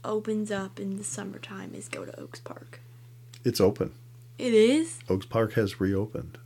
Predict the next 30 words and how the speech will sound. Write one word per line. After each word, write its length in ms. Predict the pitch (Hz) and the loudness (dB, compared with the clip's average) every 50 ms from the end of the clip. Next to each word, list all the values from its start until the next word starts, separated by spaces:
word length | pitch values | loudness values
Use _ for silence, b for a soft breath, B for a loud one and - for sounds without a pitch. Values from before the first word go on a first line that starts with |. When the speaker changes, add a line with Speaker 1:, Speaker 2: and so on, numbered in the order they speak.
| - - - - - | -20 -20 -20 -14 -8
Speaker 1:
Really? 480 | 208 208 214 220 233 247 254 262 254 | -4 -2 -2 -2 -2 -2 -4 -4 -4
I'm, 200 | - 214 208 202 | -4 -2 -2 -2
I 140 | 196 185 190 190 | -2 -2 -2 -2
Speaker 2:
Mm-hmm. 120 | 185 156 | -2 -2
Speaker 1:
wanna 200 | 160 190 190 185 | -4 -4 -8 -10
go. 240 | 190 196 196 190 196 196 | -10 -10 -10 -10 -8 -8
It's, 200 | 214 214 - - | -8 -8 -8 -6
I 160 | - 233 233 | -4 -2 -2
love 340 | 220 202 208 202 208 202 202 | -2 -2 -2 -2 -2 -2 -2
Oaks 280 | - - 202 208 - - | -2 -4 -4 -6 -6 0
Speaker 2:
The 80 | - - | 6 6
Speaker 1:
Park 100 | 120 113 | 10 12
Speaker 2:
weather 220 | 123 127 131 135 | 12 12 12 12
Speaker 1:
so 60 | 110 | 12
Speaker 2:
might 140 | 101 104 104 | 12 12 10
Speaker 1:
much. 60 | 104 90 | 10 10
Speaker 2:
be 60 | 101 | 8
a 60 | 98 | 8
little 240 | 82 82 90 90 80 | 8 8 8 6 6
crummy 400 | 78 - - 113 101 90 80 76 | 4 4 4 6 6 6 4 4
right 140 | 78 71 - | 4 6 6
Speaker 1:
It's, 240 | - - - - - - | 4 4 4 2 2 4
Speaker 2:
now, 60 | - | 6
Speaker 1:
it, 220 | - - - - | 4 4 4 2
Speaker 2:
but 60 | - - | 0 4
Speaker 1:
and 140 | 254 262 262 | 6 6 6
it 60 | 254 | 8
doesn't 240 | 247 262 262 262 - | 6 6 6 6 6
open 320 | 220 220 220 - 214 202 | 4 4 4 2 0 0
till, 400 | 196 - - - 208 196 196 - | 0 0 0 -2 -2 -2 -2 -6